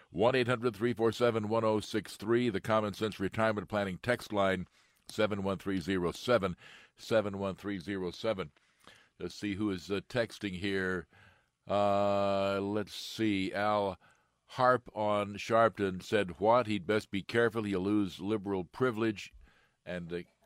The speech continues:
he'll have to pay his taxes." Well, yeah, seriously. Uh, I, I was, I was amazed.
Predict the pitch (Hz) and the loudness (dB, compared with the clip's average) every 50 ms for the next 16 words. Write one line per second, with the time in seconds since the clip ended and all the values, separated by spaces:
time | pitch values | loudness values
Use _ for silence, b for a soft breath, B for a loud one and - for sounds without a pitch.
0 | _ _ _ - 85 87 92 98 98 - 98 95 - 110 101 95 90 - - 127 | _ _ _ -18 -12 -8 -6 -6 -6 -8 -10 -8 -4 -2 -2 -2 -2 -4 -2 0
1 | 117 117 113 - - - 85 73 85 110 107 104 98 107 110 110 98 87 82 - | 2 2 2 0 -4 -12 -10 -4 -2 0 0 0 0 0 2 2 2 2 0 -2
2 | - 120 113 104 101 92 - - 92 85 - _ b b b b b b b b | -4 -4 -2 -2 -2 -4 -4 -4 -6 -6 -6 _ b b b b b b b b
3 | b b b b b b _ _ - 85 87 87 85 85 85 85 85 85 92 _ | b b b b b b _ _ -8 -6 -6 -4 -4 -4 -2 -2 -4 -4 -6 _
4 | _ _ _ - - 95 107 110 104 - 95 104 107 104 95 90 - - _ _ | _ _ _ -8 -6 -4 -4 -4 -4 -4 -4 -2 -2 -2 -4 -8 -10 -20 _ _
5 | _ _ _ - 107 131 131 120 156 156 165 147 110 85 80 82 - - | _ _ _ -8 -6 -6 -4 -4 -2 2 4 4 4 4 2 -4 -6 -12